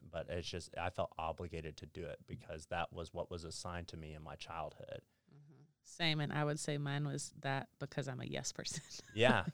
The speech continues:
Speaker 2: You know?
Speaker 1: Totally.
Speaker 2: It's so interesting to hear different personalities, the way that still works out of, like, you, you assume this role, and then it's like you literally can't get out of it because your brain is now wired that way. <laughs>
Speaker 1: Yeah.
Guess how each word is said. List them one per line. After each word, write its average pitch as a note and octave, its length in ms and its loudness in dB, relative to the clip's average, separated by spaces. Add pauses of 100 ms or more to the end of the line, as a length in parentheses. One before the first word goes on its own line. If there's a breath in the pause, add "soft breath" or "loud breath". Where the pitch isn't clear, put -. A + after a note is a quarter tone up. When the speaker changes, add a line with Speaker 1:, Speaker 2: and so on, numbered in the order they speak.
Speaker 2:
You F3+ 120 8
know? D#3 180 4 (220)
Speaker 1:
Totally. F#2 440 6
Speaker 2:
It's - 100 -8
so F3 200 6
interesting D#3+ 400 0
to C#3+ 60 0
hear C#3+ 120 2
different C3+ 440 -2 (380)
personalities, C3+ 680 0
the C3 120 -2
way C3 140 2
that - 220 0 (180)
still B2+ 340 0
works - 280 -2
out - 180 2
of, D3+ 140 -4
like, - 280 -4 (1120)
you, D3 360 4 (180)
you D3+ 200 0
assume C3+ 500 4
this - 520 2 (160)
role, B2+ 400 0 (120)
and C3+ 160 2
then B2+ 180 0
it's - 160 -6
like A#2+ 220 0
you A#2+ 60 -10 (440)
literally C3 320 4
can't - 220 -6
get - 100 -2
out - 140 0
of D#2 60 -2
it - 140 0
because - 380 -2
your D3 140 0
brain - 200 -4
is - 360 -4 (120)
now A#2+ 160 -4
wired - 260 -2
that - 100 -2
way. - 120 -4 (100)
<laughs> - 140 -2
Speaker 1:
Yeah. G2+ 200 6